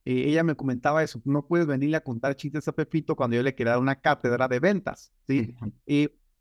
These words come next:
Speaker 1: pero cuando ya se especializas a este escuadrón, que ya los tienes,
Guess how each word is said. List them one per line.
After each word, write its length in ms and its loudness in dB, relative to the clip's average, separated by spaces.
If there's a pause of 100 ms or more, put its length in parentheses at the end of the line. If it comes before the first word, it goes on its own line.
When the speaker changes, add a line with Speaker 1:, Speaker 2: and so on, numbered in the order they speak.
(120)
Speaker 1:
pero 440 2
cuando 200 2
ya 140 2
se 120 0
especializas 1120 -2 (200)
a 140 2
este 200 0
escuadrón, 840 2 (380)
que 100 2
ya 100 4
los 200 0
tienes, 640 0